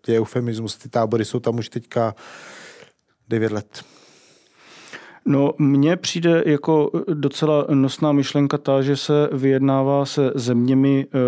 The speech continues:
Speaker 2: mimo, eh, Evropskou unii, ať už to dělá, eh, Itálie, ale vím, že, eh, na tom pracuje i Velká Británie, eh, tak, aby, aby existovala možnost, eh, uzavírat tyhle ty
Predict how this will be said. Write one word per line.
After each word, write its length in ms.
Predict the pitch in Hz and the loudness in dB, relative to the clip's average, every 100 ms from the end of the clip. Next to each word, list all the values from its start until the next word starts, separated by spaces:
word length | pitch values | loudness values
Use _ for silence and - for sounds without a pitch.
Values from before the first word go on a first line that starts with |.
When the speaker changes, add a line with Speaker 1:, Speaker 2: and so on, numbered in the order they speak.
| 120 | 0
Speaker 2:
mimo, 640 | 120 131 127 127 131 131 131 | 0 0 2 4 2 2 0
eh, 180 | 139 123 | -2 -2
Evropskou 520 | 127 123 127 - - 117 | -2 -2 -4 -4 -4 -2
unii, 360 | 113 120 131 | 0 2 0
ať 140 | 139 123 | 0 -4
už 120 | 117 | -6
to 100 | 127 | -4
dělá, 460 | 127 127 120 104 - | 0 2 2 0 -4
eh, 60 | 113 104 101 110 - | -6 -6 -8 -10 -10
Itálie, 640 | 123 - 127 127 131 135 | -8 -2 0 2 2 2
ale 200 | 135 123 | 2 0
vím, 200 | 117 123 | 0 0
že, 260 | 127 127 127 | 2 0 0
eh, 300 | 135 123 123 | -2 -4 -2
na 120 | 123 | -4
tom 200 | 120 127 | -2 -2
pracuje 400 | 120 120 - 131 | -2 -6 -4 -4
i 40 | 127 | -2
Velká 360 | 120 117 131 | -2 -2 -2
Británie, 680 | 107 104 113 117 120 127 143 | -2 -4 -2 -2 0 0 0
eh, 800 | - - - - - - 127 120 | -4 -16 -18 -18 -10 -2 0 0
tak, 300 | 117 135 131 - | 0 -4 -4 -4
aby, 500 | 135 131 135 135 139 | -2 2 4 2 0
aby 320 | 135 123 127 123 127 123 - | -2 -2 -2 -2 -12 -14 -6
existovala 580 | 131 127 123 135 135 127 | -4 -4 -6 -4 0 2
možnost, 720 | 117 113 123 127 127 - - | 0 0 0 0 -4 -8 -2
eh, 420 | 127 127 123 123 - | 0 2 2 0 -2
uzavírat 560 | 131 123 131 131 139 127 | -4 0 0 2 2 0
tyhle 280 | 131 123 127 | -2 -2 -2
ty 360 | 139 127 107 | 0 0 0